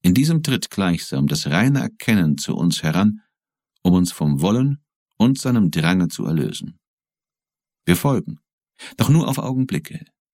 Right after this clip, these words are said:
Immer von Neuem entreißt das Wollen, die Erinnerung an unsere persönlichen Zwecke, uns der ruhigen Beschauung. Aber auch immer wieder entlockt uns dem Wollen die nächste schöne Umgebung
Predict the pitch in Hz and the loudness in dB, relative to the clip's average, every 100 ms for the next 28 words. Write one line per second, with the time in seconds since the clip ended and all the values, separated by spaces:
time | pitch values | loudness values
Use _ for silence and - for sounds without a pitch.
0 | _ _ _ 117 113 117 - 120 117 113 | _ _ _ 2 2 0 -4 -2 0 0
1 | 87 73 69 - _ - 85 85 95 127 | 0 2 0 -4 _ -2 0 2 0 0
2 | - - 73 78 101 143 143 _ _ _ | -2 -6 -2 -2 0 -2 -6 _ _ _
3 | - 92 87 107 123 131 143 135 98 90 | 2 2 2 2 0 0 -2 -2 0 0
4 | 85 80 82 76 98 120 107 80 71 - | 0 -2 -2 0 0 0 0 0 -2 0
5 | 85 104 117 - _ _ - 127 139 - | -2 -2 -4 -6 _ _ 0 2 2 0
6 | 101 85 90 98 90 104 107 113 - - | -2 0 0 0 2 2 2 -2 -8 -8
7 | - - - 131 - _ _ _ _ _ | -6 -6 -10 -14 -20 _ _ _ _ _
8 | _ - - 110 120 - - 170 135 - | _ -20 -6 0 0 0 0 2 2 0
9 | 117 131 - 98 - 98 92 - - 98 | 0 0 -2 -2 -2 -2 -2 -6 -2 0
10 | 87 - 85 82 76 104 117 117 - _ | 0 0 0 2 2 0 0 -2 -6 _
11 | _ - 117 117 131 143 143 - 135 127 | _ 0 2 4 2 0 -4 -4 -2 0
12 | 113 - - 135 135 123 - 107 110 - | -2 -4 0 2 2 0 -2 -4 -4 -4
13 | 98 - - - - | -4 -4 -8 -14 -18